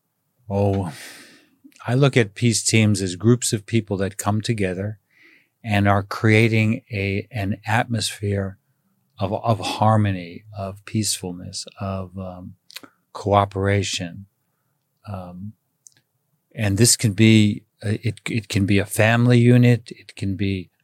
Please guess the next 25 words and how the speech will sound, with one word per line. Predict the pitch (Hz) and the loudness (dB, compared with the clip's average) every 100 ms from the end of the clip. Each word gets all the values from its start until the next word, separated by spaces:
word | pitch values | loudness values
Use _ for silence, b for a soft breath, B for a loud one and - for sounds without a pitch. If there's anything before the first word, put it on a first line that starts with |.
| 104 | -12
a | |
business | 90 110 110 120 107 - | 0 2 2 0 0 0
unit, | 117 117 113 101 | 2 2 0 -2
it | 95 - | -14 -10
can | 98 | -10
be | 98 90 | -8 -10
friends. | - 117 107 113 113 113 113 107 - b b b b b - | -6 0 2 4 2 0 -2 -6 -12 b b b b b -8
It, | 98 98 - | -6 -6 -6
it, | 104 - - - | -10 -10 -14 -4
it, | 107 - 190 | -4 -4 -4
and | 131 107 | 0 2
it | 104 - | 2 0
happens | - 131 139 127 110 | -2 -2 0 -2 0
in | 110 | -2
the | 101 | -2
moment. | 98 95 85 - _ _ _ _ _ _ _ _ _ | -4 -6 -10 -20 _ _ _ _ _ _ _ _ _
So | - 113 | 0 0
a | |
peace | 101 131 143 - | 2 2 2 2
team | - 135 127 | -2 0 0
happens | 104 - 131 135 - 104 101 95 - _ _ | 0 -2 2 2 0 -2 -2 -4 -14 _ _
in | 104 107 | 2 4
this | 117 - | 4 0
moment. | 101 87 87 | -6 -6 -6
Then | 104 101 101 | -4 -2 -2